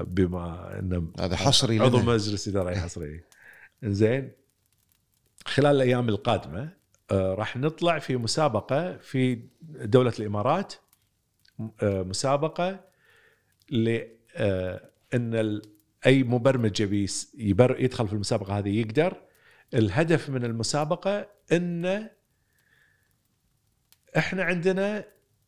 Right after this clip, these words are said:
Speaker 1: خطة تعليمية يسويها المدرس لكل الطلبة اللي موجودين في حصته، في مادته.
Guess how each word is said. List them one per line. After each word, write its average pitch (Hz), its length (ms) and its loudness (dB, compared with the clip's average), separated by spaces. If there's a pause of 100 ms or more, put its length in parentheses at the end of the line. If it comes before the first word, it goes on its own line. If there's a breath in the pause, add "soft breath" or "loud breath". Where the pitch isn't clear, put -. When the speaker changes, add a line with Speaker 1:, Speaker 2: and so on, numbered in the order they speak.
(140)
Speaker 1:
خطة 202 420 4
تعليمية 156 800 2
يسويها 143 640 0
المدرس 190 640 0
لكل 185 340 4
الطلبة 160 420 2
اللي 139 140 2
موجودين 123 500 0
في 139 340 0
حصته، 151 500 2
في 117 140 -2
مادته. 117 580 0